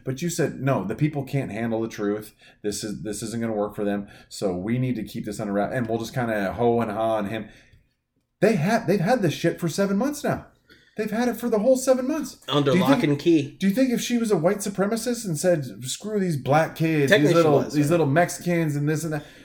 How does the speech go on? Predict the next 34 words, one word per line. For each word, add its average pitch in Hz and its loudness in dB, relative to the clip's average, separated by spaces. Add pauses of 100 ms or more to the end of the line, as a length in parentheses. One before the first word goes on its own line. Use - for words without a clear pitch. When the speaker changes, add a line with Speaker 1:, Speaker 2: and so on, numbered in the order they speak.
Speaker 2:
Oh. 175 8
Speaker 1:
do, 156 -4
do 175 -4
you 202 2
think 247 0
this 220 -6
shit - -4
would 208 4
have 202 4
been 202 2
under 202 -2
wraps 196 -2
for 180 -4
more 170 0
than 180 -4
a 113 -6
half 160 -2
of 165 -8
a 151 -2
day? 135 -2
Speaker 2:
If 139 -2
you 151 0
read 170 4
the 196 2
Speaker 1:
No. 170 6
Speaker 2:
manifesto 147 4
and 127 0
replace 131 -4
what 131 -2
she's 127 -8
saying 120 -6
with 113 -4
any 110 -6
other 110 -2